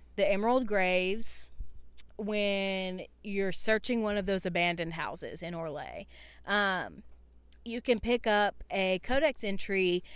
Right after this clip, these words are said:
and it's about same-sex relationships in Thedas, and especially in Orlais. And it talks about, oh, it's not that big of a deal. It's not really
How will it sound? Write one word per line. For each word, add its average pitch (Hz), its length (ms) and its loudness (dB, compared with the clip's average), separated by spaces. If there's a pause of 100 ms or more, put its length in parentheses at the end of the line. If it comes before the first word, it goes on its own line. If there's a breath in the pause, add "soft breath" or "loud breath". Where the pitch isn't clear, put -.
(200 loud breath)
and 226 140 6
it's 226 180 0
about 220 800 6
same-sex 226 640 4
relationships 190 1160 2
in 180 200 -2
Thedas, - 680 -2 (440 loud breath)
and 190 720 4
especially 226 560 2
in 185 140 -6
Orlais. 170 520 0 (280 loud breath)
And 226 100 2
it 226 100 4
talks 247 300 2
about, 190 380 6
oh, 240 140 6
it's 214 120 2
not 202 140 0
that 185 140 2
big 185 160 -2
of 196 80 -8
a 196 40 0
deal. 277 800 4
It's 214 200 -2
not 196 220 -4
really 190 640 0